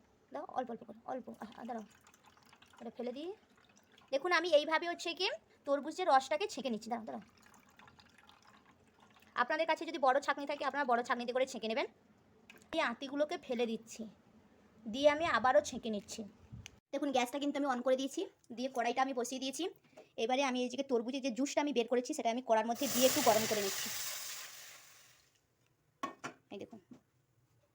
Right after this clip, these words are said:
এবারে আমি এর মধ্যে যেহেতু তরমুজে মিষ্টি আছে সেজন্য আমি কম করে মিষ্টি দিলাম। আপনারা যে যেরকম মিষ্টি খাবেন আইসক্রিমে সেরকমভাবে মিষ্টি দেবেন, আর দেবো না। এবারে চিনিটা হচ্ছে গিয়ে তরমুজের রসের মধ্যে গুল-,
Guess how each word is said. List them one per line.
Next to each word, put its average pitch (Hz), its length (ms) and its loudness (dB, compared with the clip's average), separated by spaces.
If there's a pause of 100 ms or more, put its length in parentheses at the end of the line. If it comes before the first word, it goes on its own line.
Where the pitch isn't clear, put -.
(1300)
এবারে 269 220 4
আমি 311 140 0
এর 254 120 -2
মধ্যে 262 200 -2 (220)
যেহেতু 262 240 -2
তরমুজে 269 300 2 (320)
মিষ্টি 277 320 2
আছে 294 200 0
সেজন্য 254 200 -2
আমি 269 120 -4
কম 247 180 4
করে 269 140 0
মিষ্টি 247 200 -4
দিলাম। 294 220 0
আপনারা 254 220 -2
যে 262 100 0
যেরকম 247 260 0
মিষ্টি 247 220 -6
খাবেন 262 220 0
আইসক্রিমে 240 340 -2
সেরকমভাবে 233 400 -4
মিষ্টি 226 180 0
দেবেন, 359 140 2 (1900)
আর 226 120 -4
দেবো 226 200 -2
না। 339 40 -2 (520)
এবারে 254 240 4
চিনিটা 277 280 0
হচ্ছে 285 220 -2
গিয়ে 370 200 2
তরমুজের 247 340 2
রসের 254 220 0
মধ্যে 254 180 -2 (220)
গুল-, 226 180 -4